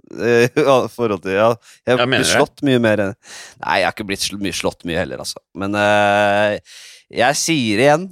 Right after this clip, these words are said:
Speaker 1: jeg, eh, blir jeg litt forbanna, så s-,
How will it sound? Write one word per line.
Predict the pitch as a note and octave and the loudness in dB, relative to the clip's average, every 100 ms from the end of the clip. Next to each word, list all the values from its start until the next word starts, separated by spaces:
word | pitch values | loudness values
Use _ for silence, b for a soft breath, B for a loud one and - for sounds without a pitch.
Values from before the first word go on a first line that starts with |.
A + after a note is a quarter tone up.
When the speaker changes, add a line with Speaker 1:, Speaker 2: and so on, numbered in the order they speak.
| E3 | -6
Speaker 1:
jeg, | C3+ C3 C#3 C#3+ | 2 4 4 4
eh, | C#3 C#3 C#3 C#3 C#3 C#3+ C#3 B2+ | 4 6 6 6 6 4 2 0
blir | A#2 A2+ G#2+ | -4 0 4
jeg | C3+ D3 | 4 2
litt | C#3+ D3 - | -2 -6 -10
forbanna, | - D#3 C3+ G#2+ A2 F3 _ _ _ _ _ _ _ _ - - _ | -2 0 2 2 0 -8 _ _ _ _ _ _ _ _ -20 -20 _
så | - - B2 - - - _ | -8 2 2 2 -6 -20 _
s-, | - - | -12 -10